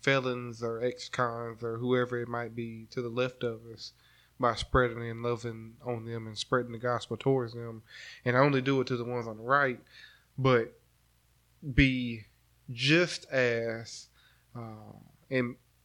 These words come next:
just as, as intent as, and purposeful and intentional, uh, on sharing and living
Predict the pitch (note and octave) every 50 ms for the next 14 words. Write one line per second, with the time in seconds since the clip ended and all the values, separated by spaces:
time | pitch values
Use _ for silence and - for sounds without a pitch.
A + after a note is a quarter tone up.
0 | _ _ _ _ _ _ _ _ _ _ _ _ _ _ _ _ _ _ _ _
1 | _ - D3 D#3+ D#3 D#3+ - C#3+ C#3 B2+ B2+ A#2+ A#2+ - _ - B2+ A#2+ A#2+ A#2+
2 | A2+ A2 - - D3 C#3+ B2+ - - _ _ _ _ _ - B2 A#2+ A2+ A#2 -
3 | B2+ B2 A#2 G#2 - - D3 D3 - B2+ A#2 - - A2+ A2+ A2+ A2 _ _ _
4 | _ _ _ _ _ _ _ _ _ _ _ _ _ - - C#3+ C3 B2 A#2 A2+
5 | - - E3+ F#3+ F#3 - C3+ A#2+ A2+ A2 A2 G#2+ _ _ - - _ _ _ _
6 | _ _ _ B2 A#2+ A2+ A2+ A2+ A2+ A#2+ A#2+ A2 - - - C3+ B2+ B2 B2 A#2+
7 | A#2 A#2 A#2 A2+ A2+ A#2 B2 C#3+ D#3+ E3 D#3+ C#3 B2 A#2 A2 G#2+